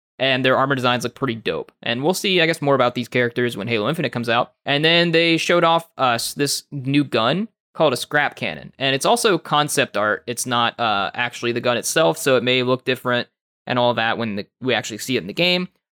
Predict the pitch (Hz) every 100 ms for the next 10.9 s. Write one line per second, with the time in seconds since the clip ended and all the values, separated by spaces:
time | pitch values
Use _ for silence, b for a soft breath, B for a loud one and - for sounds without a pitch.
0 | - 131 131 135 202 180 151 185 - 180
1 | 156 175 156 143 120 117 127 139 139 143
2 | 143 143 127 123 127 135 135 135 135 127
3 | 110 85 117 117 123 117 113 - 120 -
4 | 127 110 90 - 127 127 143 135 139 143
5 | _ _ _ - 123 123 131 127 127 113
6 | 139 - 143 135 135 131 135 123 120 113
7 | 123 139 156 190 110 131 - - - 131
8 | 127 117 104 - 156 156 151 127 117 120
9 | 147 160 123 107 87 107 139 143 139 139
10 | - 131 120 110 101 - 120 135 151